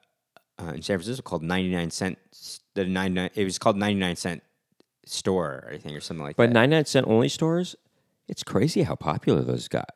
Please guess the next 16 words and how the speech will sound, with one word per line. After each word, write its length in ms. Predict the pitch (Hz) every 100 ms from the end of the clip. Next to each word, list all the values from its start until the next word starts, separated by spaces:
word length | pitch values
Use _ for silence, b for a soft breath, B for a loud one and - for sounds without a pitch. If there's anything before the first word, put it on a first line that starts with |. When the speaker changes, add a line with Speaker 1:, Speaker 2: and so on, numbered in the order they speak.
| -
Speaker 2:
I 80 | 90
mean, 180 | 82 80
there's, 380 | 117 151 - -
they're, 220 | - 117
they're 240 | - 123 120
probably 240 | 120 98
the 80 | 87
biggest, 420 | 76 90 92 - - b b b _
you 140 | - 85
know, 280 | 71 65 - -
chain 420 | - - 101 95
of 120 | 76
that 240 | 76 69 -
kind 180 | 78
of 80 | 62
store. 380 | - - 101